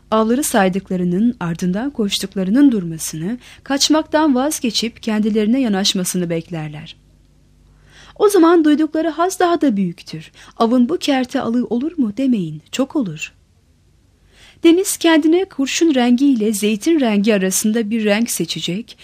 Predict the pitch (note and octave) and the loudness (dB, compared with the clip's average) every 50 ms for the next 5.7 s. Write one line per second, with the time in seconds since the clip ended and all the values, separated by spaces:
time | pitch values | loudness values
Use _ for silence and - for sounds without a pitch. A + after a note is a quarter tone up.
0 | - - - - - F#4 G#4 G4+ F4+ - D4+ C#4 C#4 C#4 D4+ D4 - C#4+ - D#4 | -20 -20 -4 0 2 4 4 4 4 4 4 4 4 4 2 -2 -4 -4 -2 -2
1 | C4+ C#4 C#4+ - - D4 C#4 C#4+ D4 E4 F4 F4 - C4 B3 A#3 G3 G#3 G3+ G3+ | 0 0 0 0 2 2 0 0 0 -2 -4 0 2 4 4 6 4 2 0 0
2 | G3 G3 G3+ A#3+ A#3+ G#3 G3+ F#3+ F#3+ F#3 G3+ G3 F#3+ F#3+ G3+ - C4 C4 C#4 C4+ | 0 0 0 0 0 0 0 0 0 0 0 0 0 0 0 0 0 -2 -2 -4
3 | B3 C4+ C4+ - - A3+ A3+ A#3+ B3+ A3 G#3+ F#3+ F#3 G3 G3 - B3 G#3 F#3+ F#3+ | -4 -6 -8 -8 -6 -4 -2 -2 0 0 0 -2 0 0 0 0 0 0 -2 -2
4 | F#3+ - F#3+ F3+ F3+ F3+ F#3 - - D#4 E4+ F#4 E4+ - C4+ B3+ A#3+ A3+ C4+ D4+ | -4 -4 -4 -4 -4 -4 -6 -4 -4 -4 -4 -4 -6 -6 -6 -4 -4 -4 -6 -8
5 | - - G#3 E3 D#3+ D#3 - D#3 D#3 F3 - - - | -10 -8 -8 -8 -8 -10 -12 -14 -16 -16 -18 -20 -20